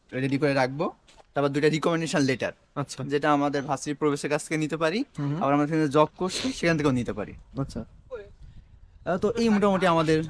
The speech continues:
Speaker 1: অ্যাপ্লিকেশন, আহ,
Speaker 2: আচ্ছা।
Speaker 1: জন্য কি কি ডকুমেন্টস লাগবে, এই
Speaker 2: আর
Speaker 1: ডকুমেন্টস
Speaker 2: সিভি, সিভিও তো, ও, সিভি তো
Speaker 1: ও আচ্ছা,
Speaker 2: বললাই।
Speaker 1: এটা ইউরোপাস সিভি
Speaker 2: হ্যাঁ, হ্যাঁ,
Speaker 1: লাগবে, হ্যাঁ,
Speaker 2: ইউরোপ
Speaker 1: ইউরোপাস
Speaker 2: সিভি
Speaker 1: সিভি
Speaker 2: লাগবে।
Speaker 1: করতে হবে, আর আইএলটিএস সার্টিফিকেট, হ্যাঁ, আইএলটিএস
Speaker 2: হ্যাঁ, হ্যাঁ।
Speaker 1: সার্টিফিকেট।
Speaker 2: তো
Speaker 1: এইগুলো
Speaker 2: আইএলটিএস
Speaker 1: আমাদের
Speaker 2: সার্টিফিকেট যেটা, আইএলটিএস এ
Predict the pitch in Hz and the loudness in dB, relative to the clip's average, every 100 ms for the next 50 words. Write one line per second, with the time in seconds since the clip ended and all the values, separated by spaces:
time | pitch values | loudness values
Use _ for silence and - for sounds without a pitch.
0 | - 151 160 139 160 185 - 147 143 135 | -4 -4 -4 -2 -2 -2 -4 -2 2 2
1 | 135 139 147 151 139 147 147 165 165 165 | 0 -2 0 -2 -2 -2 -2 -2 -2 -2
2 | 170 202 226 160 190 185 180 185 156 160 | -4 -2 2 2 4 0 2 2 2 -2
3 | - 196 190 220 196 156 113 147 - 170 | 2 2 2 0 0 -2 -2 -2 -2 0
4 | 165 214 143 131 135 - - 208 220 - | 6 6 6 2 2 2 2 2 0 0
5 | 165 151 - - - 165 156 151 170 180 | 2 4 4 0 -2 0 2 2 2 2
6 | 147 135 196 - 208 254 220 254 220 175 | 2 2 2 0 0 0 -2 -2 0 2
7 | 165 175 180 170 151 135 113 - 110 - | 4 2 0 -4 -4 -4 -8 -8 -12 -6
8 | 139 147 131 123 123 123 - - - - | -2 0 2 0 0 -6 -8 -12 -2 2
9 | 160 160 180 - 233 226 214 220 226 214 | 6 8 6 6 4 4 2 0 -2 0
10 | 220 226 202 175 190 269 | 2 4 6 6 4 0